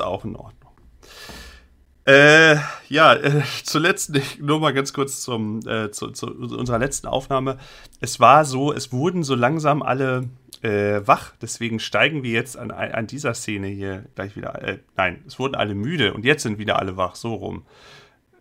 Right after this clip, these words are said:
Es, es haben nicht seitdem alle geschlafen. Ähm, <laughs> und wir, äh, steigen in der, äh,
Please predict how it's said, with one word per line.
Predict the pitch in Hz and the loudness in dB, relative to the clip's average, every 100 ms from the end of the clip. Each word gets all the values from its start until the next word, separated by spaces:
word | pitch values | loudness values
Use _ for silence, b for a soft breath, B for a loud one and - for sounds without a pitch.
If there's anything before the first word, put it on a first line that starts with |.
| - | -8
Es, | 127 | -2
es | 135 120 | -2 6
haben | 135 139 | 6 6
nicht | 113 | 2
seitdem | 123 117 117 110 | 2 2 2 0
alle | 107 101 | -2 -2
geschlafen. | - 107 92 90 85 - | 0 2 2 0 -12 -2
Ähm, | 104 110 104 107 104 101 _ _ - | 2 2 2 -2 -6 -10 _ _ -8
<laughs> | 120 - - - - - - | -6 -6 -12 -14 -12 -12 -10
und | 120 - - B B B B B _ | -10 -12 -16 B B B B B _
wir, | - 113 104 104 104 | -4 0 4 4 2
äh, | 107 104 101 - | 2 2 2 0
steigen | 107 - - 120 156 127 | -6 -8 2 2 2 -2
in | 120 110 | -4 -4
der, | 104 101 98 92 104 - _ _ _ _ _ _ _ - | -4 -2 0 -2 -4 -10 _ _ _ _ _ _ _ -12
äh, | 98 98 95 95 95 | -8 -6 -6 -6 -8